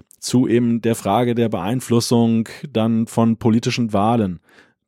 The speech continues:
Zum Beispiel, dass eine Abgeordnete sagt, "Kann ich bei Ihnen, äh, Fake News Anzeigen schalten, Herr Zuckerberg? Würden Sie das zulassen?" Und er musste sich da drehen und winden und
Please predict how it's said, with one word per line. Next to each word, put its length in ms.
Zum 180
Beispiel, 300
dass 140
eine 160
Abgeordnete 460
sagt, 300
"Kann 100
ich 140
bei 80
Ihnen, 360
äh, 220
Fake 340
News 480
Anzeigen 540
schalten, 340
Herr 120
Zuckerberg? 600
Würden 200
Sie 60
das 180
zulassen?" 560
Und 340
er 100
musste 260
sich 140
da 120
drehen 280
und 140
winden 320
und 260